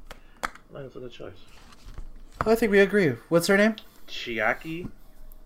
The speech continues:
Speaker 2: Chiaki?
Speaker 1: Kuriyama. C H I A K I. Kuriyama.
Speaker 2: Kuriyama.
Speaker 1: K U R I Y A M A. Yes.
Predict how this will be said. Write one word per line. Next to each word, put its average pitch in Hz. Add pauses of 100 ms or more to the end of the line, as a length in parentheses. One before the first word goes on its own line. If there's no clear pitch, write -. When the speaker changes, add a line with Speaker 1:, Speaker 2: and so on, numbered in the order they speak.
(500)
Speaker 2:
Chiaki? 131
Speaker 1:
Kuriyama. 113
C 123
H 117
I 104
A 107
K 110
I. 90 (340)
Kuriyama. 123
Speaker 2:
Kuriyama. 95 (500)
Speaker 1:
K 113
U 95
R 90
I 85 (360)
Y 113
A 143
M 110
A. - (120)
Yes. -